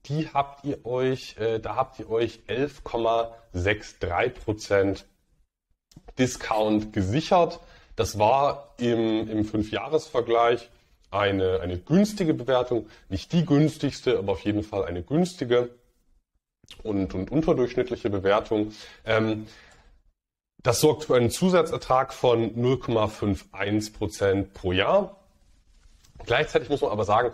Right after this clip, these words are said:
das ist in dem Fall nicht für uns, also dieser Zusatzertrag, der ist für uns nicht, also der, den, den spüren wir nicht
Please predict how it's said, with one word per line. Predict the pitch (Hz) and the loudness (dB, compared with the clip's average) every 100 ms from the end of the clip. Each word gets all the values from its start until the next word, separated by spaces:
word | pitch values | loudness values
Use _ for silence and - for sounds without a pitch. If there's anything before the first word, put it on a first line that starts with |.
| - _ | -8 _
das | 107 101 | -8 -6
ist | 127 | -4
in | 123 107 | 0 2
dem | 113 151 | 4 2
Fall | - 120 120 127 123 _ _ | 2 2 4 2 -2 _ _
nicht | 117 120 139 - - | 0 2 2 -2 -14
für | - - 120 | -8 -4 -4
uns, | 110 117 120 120 - - | -2 0 0 -2 -6 -4
also | 98 | -2
dieser | 98 104 101 | 0 0 -2
Zusatzertrag, | 135 127 117 101 - 101 - | -2 0 2 0 0 -2 -2
der | - | -8
ist | - | -10
für | - | -10
uns | 110 120 - | -6 -6 -2
nicht, | 110 107 107 _ _ _ _ _ _ _ 104 | -2 -2 -6 _ _ _ _ _ _ _ -8
also | 98 | -2
der, | 98 95 | 0 0
den, | 92 95 92 | 0 -2 -2
den | 98 | -4
spüren | 92 - 127 117 | -6 0 2 2
wir | 104 | 4
nicht | 104 120 - | 2 2 -4